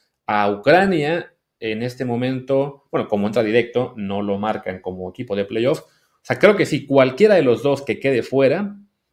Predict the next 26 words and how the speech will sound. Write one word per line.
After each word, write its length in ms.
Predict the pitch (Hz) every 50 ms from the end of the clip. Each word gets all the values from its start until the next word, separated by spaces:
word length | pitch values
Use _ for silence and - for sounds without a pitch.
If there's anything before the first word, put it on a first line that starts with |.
| _
de 180 | _ 117 107 104
todos 360 | 104 - 135 135 120 113 -
modos 340 | 117 120 123 120 120 120 -
tendría 320 | - 104 101 104 120 120
una 160 | 120 117 107 -
chance 500 | - 120 117 117 117 117 - 135 - -
de 140 | 110 101 95
meterse 720 | 98 92 - - 107 104 110 - - 107 98 92 92 - _ _ _ _ _ _ _ _ _
al, 300 | 98 92 90 90 90 90
al 180 | 104 95 90 -
playoff, 460 | 120 123 120 113 131 185 196 - - _ _ _ _ _ _ _ _ _ _
pero 680 | _ 113 104 101 101 101 101 98 98 98 95 92 92 90 -
sí, 260 | 175 185 180 - -
es 180 | - 117 117 -
una, 360 | 135 135 123 113 107 101 101
o 540 | - _ _ _ _ _ _ _ _ _ _
sea, 80 | - 180
digo, 340 | 220 185 - - - - -
todo 160 | - 165 202
indica 400 | 208 185 175 202 196 - 175 131
que 380 | - 156 180 202 - - - - _ _ _
el 200 | 113 107 107 107
duelo 220 | 117 131 147 151
se 140 | 131 - 120
define, 600 | 107 104 104 - 135 135 131 123 123 135 151 - -
eh, 420 | 101 98 92 92 92 92 92 -